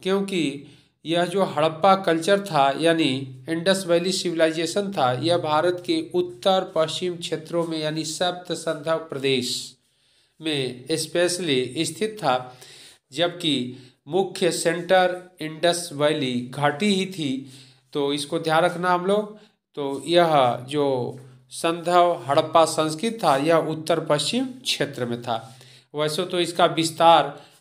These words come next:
अफगानिस्तान, पाकिस्तान और इंडिया यानी वर्तमान में यह तीन देशों में है, लेकिन उस समय अफगानिस्तान और पाकिस्तान भारत का ही अभिन्न अंग था, इसलिए यह भारत के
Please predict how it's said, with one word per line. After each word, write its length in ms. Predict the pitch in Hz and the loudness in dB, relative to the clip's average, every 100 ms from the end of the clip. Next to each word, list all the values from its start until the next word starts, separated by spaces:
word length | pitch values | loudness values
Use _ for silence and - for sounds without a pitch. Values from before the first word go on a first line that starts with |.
| - | -6
अफगानिस्तान, 960 | 151 - 151 160 180 175 190 185 190 185 - _ _ _ - | -6 0 2 2 0 -2 2 2 2 -4 -14 _ _ _ -8
पाकिस्तान 800 | 143 147 190 185 185 180 185 190 - - _ 127 | -6 -4 -2 -2 0 0 0 -4 -14 -20 _ -2
और 360 | 139 156 156 170 | 0 0 -2 -4
इंडिया 420 | 160 151 165 139 110 - | -4 0 4 6 4 0
यानी 200 | 160 170 | -2 0
वर्तमान 540 | 170 156 156 170 180 190 | 4 4 2 2 2 2
में 120 | 190 | 2
यह 160 | 185 175 - - | 2 0 -4 -2
तीन 260 | 226 226 | 0 0
देशों 340 | 190 170 175 160 | 2 2 0 -2
में 140 | 160 | -2
है, 160 | 156 202 254 - - - | 0 0 0 -8 -18 -6
लेकिन 300 | 160 160 185 | -6 -4 -8
उस 280 | - 175 - | -6 -4 -2
समय 320 | 208 151 143 151 | -2 0 0 -2
अफगानिस्तान 800 | 147 151 156 180 180 175 170 175 - | 0 0 0 0 -2 2 2 2 0
और 180 | 143 143 | -2 0
पाकिस्तान 760 | 151 147 190 175 - 120 123 139 - _ 139 | -2 -2 -2 -4 0 0 0 -6 -16 _ -8
भारत 460 | 151 156 170 170 - | -2 0 -2 -2 2
का 120 | 160 | 2
ही 480 | 156 170 160 131 - | 2 -4 -6 -10 -4
अभिन्न 400 | 156 143 160 147 | -2 -2 -6 -6
अंग 280 | - 156 190 208 | -6 -4 -2 -4
था, 400 | 143 120 123 - - - - | -2 -2 -2 -10 -20 -14 -10
इसलिए 340 | 165 180 185 | -8 -2 0
यह 220 | 175 147 139 | 0 0 -2
भारत 440 | 135 147 156 156 | 0 0 0 -2
के 80 | - | -6